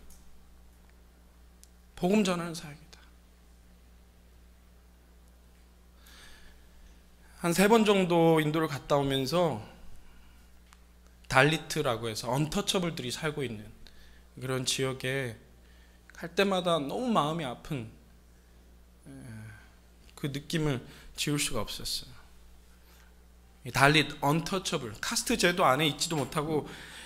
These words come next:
짐승만도 못하게 살아가는, 에, 사람들이요, 어, 인도에 이천, 이억 오천만이나 된다고 합니다.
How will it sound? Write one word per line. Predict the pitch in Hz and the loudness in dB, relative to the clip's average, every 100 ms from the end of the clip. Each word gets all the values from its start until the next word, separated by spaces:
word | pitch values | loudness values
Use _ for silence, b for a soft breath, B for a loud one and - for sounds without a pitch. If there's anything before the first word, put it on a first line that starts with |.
| B B 123 | B B 2
짐승만도 | - 185 185 226 220 208 | 6 10 10 10 10 8
못하게 | 170 165 190 180 | 6 4 2 0
살아가는, | 180 196 180 160 143 156 147 107 120 127 | 2 4 4 2 2 0 0 -4 -8 -8
에, | 117 110 | -6 -4
사람들이요, | 107 180 190 175 139 123 143 147 113 - b b b b - | -2 0 0 0 -2 -2 0 0 -4 -14 b b b b -10
어, | 117 | -2
인도에 | 127 147 151 143 | 0 2 4 2
이천, | 147 170 156 143 | 0 -2 -2 -2
이억 | 151 175 131 | 2 4 4
오천만이나 | 135 - 180 170 143 113 | 0 0 0 0 0 -4
된다고 | 104 110 113 113 | -8 -10 -10 -10
합니다. | 113 113 113 | -12 -14 -16